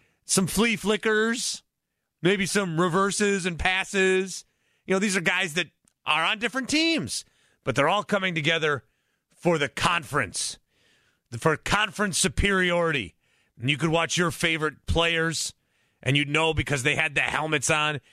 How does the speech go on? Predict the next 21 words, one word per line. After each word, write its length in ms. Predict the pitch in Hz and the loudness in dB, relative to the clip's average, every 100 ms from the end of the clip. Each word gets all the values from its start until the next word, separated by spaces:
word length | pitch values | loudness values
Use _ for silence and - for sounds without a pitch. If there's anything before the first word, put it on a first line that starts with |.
| _ - | _ -4
and 140 | 147 | 0
they 80 | 151 | 2
were 120 | 147 | 2
all 160 | 165 165 | 2 2
wearing 260 | 165 160 | 2 2
either 240 | 156 151 131 | 0 0 -2
blue 360 | 127 160 180 | 0 2 2
jerseys 460 | 151 151 160 156 147 | 2 0 0 -2 -2
for 120 | 160 | -2
the 160 | 151 147 | 0 0
N 80 | 151 | 0
F 100 | 131 | -4
C 380 | 147 151 139 - _ _ _ _ _ _ _ | -2 0 -2 -8 _ _ _ _ _ _ _
and 440 | 147 143 139 131 107 _ _ | 0 0 -2 -4 -8 _ _
red 300 | 135 185 180 | 0 0 0
jerseys 400 | 135 170 151 156 | 0 0 0 0
for 120 | 165 | 0
the 180 | 156 156 | 0 0
A 140 | 156 | 0
F 80 | 151 | -2
C, 380 | - 151 147 123 | -2 -2 -2 -4